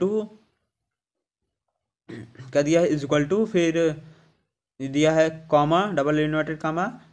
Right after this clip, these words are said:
java script file dot J S फिर डबल इनवर्टेड कामा, क्लोज, फिर स्क्रिप्ट को क्लोज किया है। तो ऑप्शन नंबर ए इसका राइट आंसर है।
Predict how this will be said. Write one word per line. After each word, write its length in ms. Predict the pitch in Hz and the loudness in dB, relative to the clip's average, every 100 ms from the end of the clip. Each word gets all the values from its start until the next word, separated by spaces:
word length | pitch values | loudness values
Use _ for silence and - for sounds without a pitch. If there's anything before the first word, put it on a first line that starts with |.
| - | -14
java 480 | 123 120 147 147 160 | -14 0 4 6 6
script 300 | 151 - 165 | 2 0 0
file 400 | - 143 160 196 | 2 2 2 2
dot 280 | 147 151 151 | 4 4 2
J 320 | 131 143 156 | 0 0 0
S 300 | 170 - 196 190 - _ _ | 0 -4 -4 -6 -16 _ _
फिर 80 | 143 135 123 - - _ - | -8 -6 -10 -12 -20 _ -2
डबल 220 | 135 147 | 2 4
इनवर्टेड 380 | 156 151 147 156 | 4 2 0 0
कामा, 300 | 156 160 190 185 - - - | -2 -2 -4 -6 -16 -20 -10
क्लोज, 300 | 139 160 185 | -2 0 -2
फिर 400 | 147 160 143 - - _ _ _ _ _ 135 131 - 139 | -6 -6 -6 -6 -16 _ _ _ _ _ -16 -16 -8 -8
स्क्रिप्ट 360 | 143 156 160 | -2 -2 0
को 120 | 170 180 | -2 0
क्लोज 280 | 156 143 | 2 2
किया 240 | 127 123 113 | 0 -4 -4
है। 180 | 107 107 - - - | -8 -14 -20 -20 -2
तो 60 | 139 | 0
ऑप्शन 240 | 131 147 | 2 0
नंबर 240 | 147 147 143 | 0 -2 0
ए 180 | 156 | 0
इसका 320 | 165 131 151 147 | 0 0 0 2
राइट 260 | 123 127 | 0 -2
आंसर 280 | 120 117 117 | -6 -6 -8
है। 220 | 110 107 | -8 -12